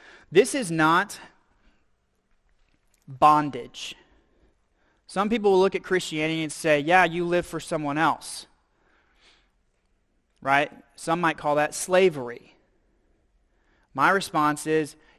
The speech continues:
yes. Slavery to the good master. Have you ever looked through the Bible to see how often the word slave is used or servant? Paul frequently refers to himself as a slave.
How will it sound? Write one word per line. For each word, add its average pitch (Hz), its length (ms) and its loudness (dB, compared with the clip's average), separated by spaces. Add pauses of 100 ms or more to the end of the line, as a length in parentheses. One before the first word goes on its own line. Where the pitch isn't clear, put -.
yes. 139 600 -4 (1000)
Slavery 180 800 2
to 185 180 -6
the 160 100 -2
good 170 380 4
master. 165 640 -2 (1300)
Have 147 180 -2
you 214 140 4
ever 226 220 8
looked 208 220 2
through 214 100 -6
the 208 80 4
Bible 175 480 4
to 208 100 -8
see 196 220 -2
how 196 160 6
often 175 400 2
the 185 80 -4
word 180 120 0
slave 180 600 0
is 202 200 -6
used 233 440 -6
or 147 100 -10
servant? 214 600 -4 (880)
Paul 240 200 4
frequently 233 640 0
refers 147 420 -4
to 151 80 -8
himself 139 360 -6
as 127 140 -12
a 123 60 -10
slave. - 520 -12